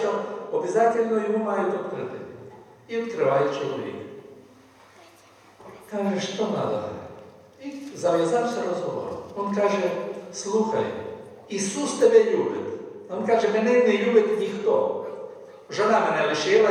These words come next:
діти лишили, мене ніхто не любить. Родителі не обращають, мене ніхто не любить». Каже, твердить йому: «Тебе Бог любить».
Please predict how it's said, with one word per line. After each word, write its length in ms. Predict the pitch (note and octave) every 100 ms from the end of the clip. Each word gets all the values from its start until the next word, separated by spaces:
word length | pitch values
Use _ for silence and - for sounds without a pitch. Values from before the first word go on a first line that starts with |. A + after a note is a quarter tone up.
| - -
діти 240 | - D3+
лишили, 440 | D3+ - G3 A3
мене 240 | G#3 G#3+ A3+
ніхто 320 | A3 G#3 A#3
не 180 | A3 G#3+
любить. 220 | - - - - - -
Родителі 580 | - - A3+ A3+ F3+ - F3
не 80 |
обращають, 640 | F3 F3+ - F3 - - F#3+ F#3
мене 240 | F#3+ G#3+ A#3+
ніхто 360 | A#3 A#3 -
не 160 | G#3+ F#3+
любить». 380 | - - G2+ - - - - - -
Каже, 240 | F3 E3+ E3+
твердить 520 | E3+ E3 E3+ E3 D3+
йому: 280 | B2+ A#2+ A#2+ - - -
«Тебе 600 | E3 E3 - A3+ A3+ A#3 - -
Бог 420 | F3 F3+ F3+ F3+ F3+
любить». 380 | F3 E3+ -